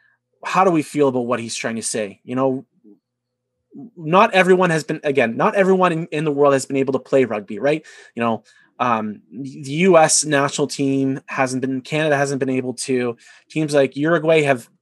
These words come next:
played a little bit in, uh, in, in South America and had, like, a quick tour. Uh, but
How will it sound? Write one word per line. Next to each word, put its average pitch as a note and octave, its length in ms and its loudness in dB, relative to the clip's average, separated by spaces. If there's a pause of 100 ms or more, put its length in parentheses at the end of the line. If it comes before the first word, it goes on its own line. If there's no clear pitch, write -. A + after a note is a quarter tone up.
played D3+ 220 0
a C#3 40 2
little D3+ 260 2
bit D#3 420 0 (380)
in, C3 380 0
uh, A#2 560 -4 (180)
in, C#3 200 -4
in C3 160 -6
South D3 260 0
America C#3+ 380 0
and C3 80 -2
had, C3 200 2
like, A#2+ 120 -4
a A#2 80 -4
quick - 360 -6
tour. D#3 560 -2 (800)
Uh, B2 200 -2
but B2+ 340 0